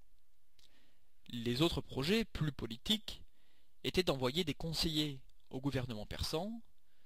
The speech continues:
et d'envoyer une mission militaire française pour entraîner l'armée iranienne. La publication de l'accord anglo-persan de dix-neuf cent dix-neuf,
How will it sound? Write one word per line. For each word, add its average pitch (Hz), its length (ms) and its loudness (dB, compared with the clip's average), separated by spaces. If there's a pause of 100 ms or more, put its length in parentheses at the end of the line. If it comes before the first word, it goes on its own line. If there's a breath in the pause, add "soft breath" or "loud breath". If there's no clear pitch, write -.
(440)
et - 60 -6
d'envoyer 147 360 6
une 156 120 2
mission 175 340 6
militaire 139 460 2
française 196 640 2 (340)
pour 131 160 0
entraîner 135 360 0
l'armée 156 280 -2
iranienne. 113 440 -4 (2750 soft breath)
La 120 120 4
publication 185 580 6
de 127 80 4
l'accord 131 560 4 (140)
anglo-persan 147 880 2 (280)
de 117 60 0
dix-neuf 131 360 -2
cent 107 240 -4
dix-neuf, 156 640 2